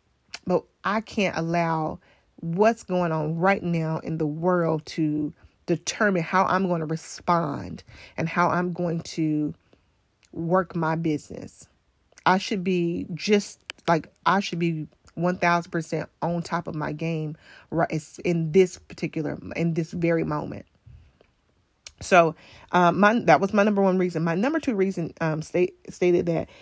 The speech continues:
if I quit right now, how will I know when I've made it? And that really sat with me because, <laughs> I mean, it kinda goes into other thing too, but how will I ever know that I made it or I've reached my goal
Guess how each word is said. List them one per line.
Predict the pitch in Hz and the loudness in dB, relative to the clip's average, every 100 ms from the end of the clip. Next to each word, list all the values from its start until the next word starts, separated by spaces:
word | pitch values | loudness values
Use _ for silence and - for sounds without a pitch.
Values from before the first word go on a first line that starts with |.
| - - - _ - | -20 -20 -20 _ 2
if | 196 | 4
I | 170 | 4
quit | - 285 - | 4 2 4
right | 214 196 | 4 6
now, | 196 180 | 4 4
how | 175 - 226 | 2 2 4
will | 220 | 4
I | 185 | 2
know | 185 180 175 175 _ - | 2 2 2 -2 _ -8
when | 160 165 | -4 -2
I've | 165 | -2
made | 160 147 - | -2 -4 -6
it? | - - _ _ _ _ _ _ - - | -10 -14 _ _ _ _ _ _ -16 -2
And | 180 220 | 2 4
that | 392 | 4
really | 220 214 | 2 0
sat | 190 - 185 - | 0 0 0 0
with | 160 - | -6 -6
me | 165 151 160 | -6 -4 -4
because, | 185 196 - - 311 302 147 139 294 - - - - - - - | -4 -6 -8 -2 2 4 4 2 -2 -4 -4 -4 -8 -20 -18 -16
<laughs> | - - _ _ - | -18 -20 _ _ 0
I | 226 | 2
mean, | 247 240 226 | 4 2 2
it | 240 233 | 0 0
kinda | 269 | -2
goes | 233 214 202 | 0 -2 -2
into | 180 - | -4 -2
other | 175 175 | -2 -2
thing | 170 175 | -4 -6
too, | - 196 | -6 -4
but | 180 170 - - _ _ _ - | -2 -4 -6 -20 _ _ _ -8
how | - 294 349 | -2 0 2
will | 254 | 2
I | 220 139 | 2 0
ever | - 190 208 | -2 -4 -2
know | 208 196 175 | 0 0 -2
that | 160 | -4
I | 165 | -4
made | 160 170 175 165 | -4 -2 -2 -2
it | 160 | -2
or | 160 160 | -2 -2
I've | 160 | -2
reached | 190 - 170 | -4 -4 -6
my | 165 | -4
goal | 170 165 156 160 151 165 | -4 -2 -2 -2 -4 -8